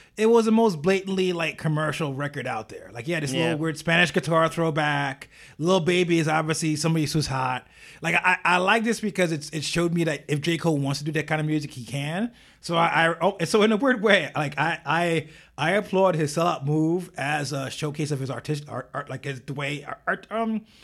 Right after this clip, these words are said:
Speaker 1: artistic abilities. Basically, it's like, "Look, I could do these kind of songs if I, if I wanted to," because
Speaker 2: Yeah.
Speaker 1: it, like I said, I could definitely see it ba-, banging in the club, banging in the fucking day party.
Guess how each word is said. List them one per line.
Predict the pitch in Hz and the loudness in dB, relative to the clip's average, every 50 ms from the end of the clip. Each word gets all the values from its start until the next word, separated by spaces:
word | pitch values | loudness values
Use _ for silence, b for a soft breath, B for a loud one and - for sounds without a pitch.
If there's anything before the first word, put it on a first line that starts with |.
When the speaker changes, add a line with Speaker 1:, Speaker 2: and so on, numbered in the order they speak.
| B B B | B B B
Speaker 1:
artistic | 185 190 247 226 - 233 226 - - _ | -2 0 0 2 0 -2 -2 -4 -8 _
abilities. | 165 165 190 220 214 175 147 143 - - - | -4 0 0 2 2 0 -2 -6 -10 -14 -12
Basically, | - 127 113 107 - 127 | -10 -8 -8 -8 -8 -10
it's | 127 120 | -10 -12
like, | 127 - 170 | -10 -6 -4
"Look, | 185 - - - | -4 -4 -4 -4
I | 151 147 | -4 -2
could | 143 151 143 | -2 -4 -2
do | 139 156 156 156 | -2 -2 -2 0
these | 160 147 | -2 -2
kind | - 156 143 | -2 -2 -4
of | 135 | -4
songs | - 143 143 131 | -4 -4 -4 -6
if | - - | -6 -8
I, | 131 131 - | -10 -10 -10
if | 127 - 139 | -10 -8 -8
I | 131 | -6
wanted | 127 127 123 131 139 151 147 | -6 -6 -8 -8 -8 -8 -4
to," | 160 190 202 233 269 B B B B B B B B | -2 0 0 0 -2 B B B B B B B B
because | - 180 143 185 165 170 | -6 2 4 4 4 4
Speaker 2:
Yeah. | - | 2
Speaker 1:
it, | 104 | 0
like | 170 160 190 | 0 0 0
I | |
said, | 156 175 156 | 0 0 0
I | |
could | 127 151 156 | 0 2 2
definitely | 180 160 170 165 151 | 2 2 2 0 -2
see | - - 180 165 | 2 2 2 2
it | 151 123 110 | 2 0 -4
ba-, | - 135 127 113 | -6 -6 -6 -2
banging | 151 151 151 151 147 147 | -2 -2 -2 0 -2 -4
in | 147 147 | -2 -2
the | 139 127 | -4 -4
club, | - - 151 147 147 147 139 127 | -4 -6 -6 -4 -4 -4 -4 -6
banging | 139 139 135 135 135 | -6 -8 -6 -6 -8
in | 135 135 | -6 -8
the | 131 123 | -8 -8
fucking | 139 135 127 139 131 131 127 123 117 120 - _ - | -10 -12 -10 -10 -8 -8 -8 -8 -10 -10 -14 _ -6
day | 135 139 147 | -4 -4 -2
party. | 147 175 170 180 208 226 262 277 269 | 0 0 0 2 0 0 -2 -4 -8